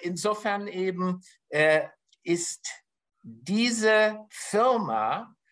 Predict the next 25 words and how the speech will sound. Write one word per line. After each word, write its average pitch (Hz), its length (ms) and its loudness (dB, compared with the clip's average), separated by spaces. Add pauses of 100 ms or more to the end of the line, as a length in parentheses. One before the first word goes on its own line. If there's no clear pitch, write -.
(120)
hat 147 220 -4
dann 156 220 0
dazu - 360 -2
geführt, 165 540 2
erst - 240 0
wusste - 220 -2
ich 127 60 -10
nicht 123 200 -2
weshalb, - 640 0 (200)
ich - 160 -20
bin 127 140 -2
aber 120 220 2
dieser 110 500 0 (240)
Eingebung, 139 800 -2
dieser 117 240 0
inneren 113 320 0
Führung 113 320 -2
gefolgt. 123 560 0 (400)
Und 180 140 -2
nach 190 160 2
zwei 190 260 0
Jahren 208 460 0
haben 208 140 -4
wir 202 80 -4
dann 196 360 -2